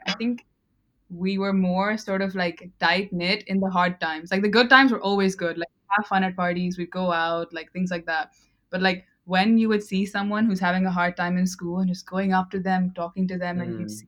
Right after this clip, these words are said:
Speaker 1: like, you know, we're not that different at all. And that's where, like, I think your year really becomes a family. And once
Speaker 2: Yeah.
Speaker 1: you guys experience those things, like, maybe not the great stuff, but the not so good stuff,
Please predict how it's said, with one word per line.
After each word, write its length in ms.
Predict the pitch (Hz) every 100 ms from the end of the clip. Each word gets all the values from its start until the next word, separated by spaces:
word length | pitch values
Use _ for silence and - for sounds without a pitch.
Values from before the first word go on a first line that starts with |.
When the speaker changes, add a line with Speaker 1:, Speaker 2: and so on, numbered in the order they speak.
| -
Speaker 1:
like, 320 | 165 160 - _ _ _
you 80 | 170
know, 180 | 170 170 _ _ _ _
we're 120 | 175
not 140 | 190 196
that 160 | 190
different 360 | 175 170 185 170
at 80 | 151
all. 360 | 156 165 - _ _ _ _ -
And 100 | 180
that's 260 | 180 185 -
where, 120 | 196
like, 320 | 180 170 - _ -
I 80 | 175
think 380 | 180 180 170 - - _ _ -
your 200 | 175 180
year 240 | 170 175
really 220 | 170 165 165
becomes 320 | 165 170 170
a 40 |
family. 460 | 170 156 170 175 185
And 140 | 180 185
once 280 | 190 233
Speaker 2:
Yeah. 240 | 214 208 - _ 185
Speaker 1:
you 100 | 190
guys 400 | 185 185 196 185 -
experience 580 | 185 - 170 185 196 190
those 300 | 170 185 -
things, 420 | 190 208 220 190
like, 260 | 165 - -
maybe 240 | 175 185
not 300 | 202 196 190 _ _ _ - 175
the 80 | 180
great 380 | 180 170 190
stuff, 360 | 185 - 202 208
but 120 | 175 -
the 80 |
not 260 | 175 170 190
so 120 | 190
good 220 | 180 180
stuff, 340 | - 175 185